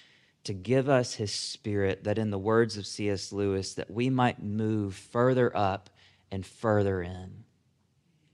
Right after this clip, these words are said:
to eternal wholeness and life. I'm so very grateful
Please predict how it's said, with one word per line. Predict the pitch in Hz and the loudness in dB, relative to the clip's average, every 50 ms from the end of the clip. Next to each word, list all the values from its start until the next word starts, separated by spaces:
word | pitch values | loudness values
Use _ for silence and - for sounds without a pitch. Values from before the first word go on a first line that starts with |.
| _ _ _ _ - | _ _ _ _ -10
to | - 117 | -6 -4
eternal | 107 98 98 98 - - 110 104 101 95 90 | -2 -2 -4 -4 -4 -4 -2 -2 -2 -4 -4
wholeness | - - 95 92 90 92 90 90 87 - - | -4 -4 -4 -2 -2 -4 -6 -8 -10 -10 -12
and | 90 87 87 | -12 -10 -10
life. | 90 90 90 90 90 90 - - - | -10 -10 -10 -10 -12 -16 -16 -18 -16
I'm | 98 95 | -12 -10
so | - - - - 127 127 | -8 -6 0 2 4 4
very | 120 107 113 110 101 98 92 | 4 4 2 2 2 2 0
grateful | 87 98 92 92 90 - - - - 87 85 85 | -2 -2 -2 -2 -2 -4 -10 -16 -14 -14 -14 -14